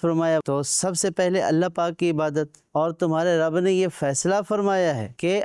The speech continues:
اللہ تبارک و تعالیٰ کے علاوہ کسی کی عبادت نہ کرو۔ آگے ارشاد فرمایا،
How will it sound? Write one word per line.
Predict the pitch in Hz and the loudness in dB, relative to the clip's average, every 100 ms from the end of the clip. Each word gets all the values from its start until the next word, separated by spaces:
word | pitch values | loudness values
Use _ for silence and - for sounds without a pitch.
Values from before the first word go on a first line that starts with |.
| - | -2
اللہ | 160 175 240 247 | 0 2 0 0
تبارک | 220 202 202 208 202 | 0 2 0 0 0
و | 180 | -2
تعالیٰ | 160 160 156 165 156 | 0 0 2 0 0
کے | 160 151 143 | -2 0 0
علاوہ | 135 139 160 156 | 2 2 0 -2
کسی | - 131 - 156 | -4 -2 0 -2
کی | 170 214 | 0 0
عبادت | 180 190 185 190 | 2 0 0 0
نہ | 202 214 196 | 0 0 0
کرو۔ | 175 110 110 - | -2 -4 -8 -4
آگے | 143 151 160 | -2 0 0
ارشاد | 143 151 147 | 0 -2 -2
فرمایا، | 165 156 170 | -2 0 2